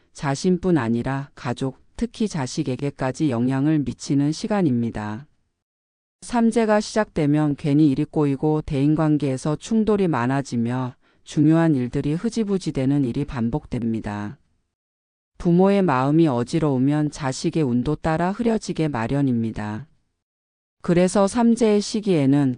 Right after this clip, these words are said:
기도를 통해 업의 흐름을 다시 바르게 잡는 일이 가장 중요합니다. 이 시기에는 기도의 형식보다 중심이 되는 발언이 필요합니다.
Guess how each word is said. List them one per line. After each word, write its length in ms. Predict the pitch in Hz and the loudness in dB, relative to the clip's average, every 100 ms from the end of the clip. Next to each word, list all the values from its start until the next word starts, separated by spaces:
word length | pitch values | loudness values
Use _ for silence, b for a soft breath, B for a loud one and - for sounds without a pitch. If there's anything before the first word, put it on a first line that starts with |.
| - | -2
기도를 420 | 156 156 156 165 | 0 2 4 2
통해 320 | 180 165 156 | 2 2 4
업의 380 | 139 120 151 165 | 2 0 0 0
흐름을 420 | 214 190 180 180 | 2 2 2 2
다시 380 | 160 123 - 165 | -2 -6 -2 -4
바르게 420 | 139 120 127 147 | -2 -2 0 -2
잡는 460 | - 131 123 139 131 | -2 0 2 4 2
일이 240 | 120 147 | 0 -4
가장 420 | - 123 147 156 | -4 -2 2 2
중요합니다. 920 | 147 131 135 143 120 110 107 104 104 - _ _ _ _ _ _ _ _ _ - | 2 0 2 2 0 -2 -4 -6 -8 -10 _ _ _ _ _ _ _ _ _ 0
이 120 | 151 | 0
시기에는 680 | 165 220 202 190 156 156 160 | 2 -2 2 4 6 6 4
기도의 460 | - 151 151 156 185 | 2 0 2 2 2
형식보다 720 | 226 233 220 - 160 156 151 | 2 0 -4 -2 0 2 -2
중심이 540 | - 139 139 175 160 | 0 0 2 4 4
되는 360 | 143 123 135 143 | 2 0 0 0
발언이 460 | - 123 139 143 | -2 -2 2 2
필요합니다. 880 | 160 214 190 151 120 113 107 107 113 | 2 0 0 2 0 0 -4 -6 -8